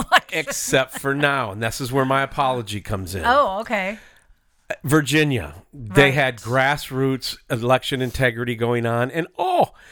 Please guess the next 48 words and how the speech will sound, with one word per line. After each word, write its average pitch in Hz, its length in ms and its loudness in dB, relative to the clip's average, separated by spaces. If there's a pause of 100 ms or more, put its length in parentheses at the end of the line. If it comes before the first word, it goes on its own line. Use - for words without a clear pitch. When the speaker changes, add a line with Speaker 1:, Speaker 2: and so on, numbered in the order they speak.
(160)
Speaker 2:
even 185 200 2
with 185 200 0
all 170 200 2
the 165 220 -2
fake 160 420 0
ballots 151 380 0
that 147 120 -8
the 131 60 -10
Democrats 139 500 0
could - 160 -10
conjure 139 400 0
up 147 140 2
in 113 80 -6
just 113 140 -2
Speaker 1:
Right. 123 60 -4
Speaker 2:
about 127 180 2
any 143 180 0
Speaker 1:
They're 117 100 0
Speaker 2:
election, - 280 0
Speaker 1:
still 311 120 6
doing 220 360 -4
it, 160 160 -6
Speaker 2:
they 139 180 6
Speaker 1:
yeah. 160 60 0
Speaker 2:
still 135 480 0
lost. 117 600 0
Speaker 1:
Yeah. 190 240 -2
Speaker 2:
They 120 100 2
lost 123 400 -2
in 127 100 -2
Virginia. 113 560 -2 (280)
That 143 220 4
shows 175 380 -4
you 139 120 -2
that 120 180 0
the 123 80 -8
majority 113 600 0
of 123 100 -4
the 120 100 -4
American 110 440 -2
people 101 460 -4 (340)
still 120 480 2
have 120 460 -2
a 117 60 -8
little 113 220 0
bit 120 140 2
of 123 100 0
light 101 340 0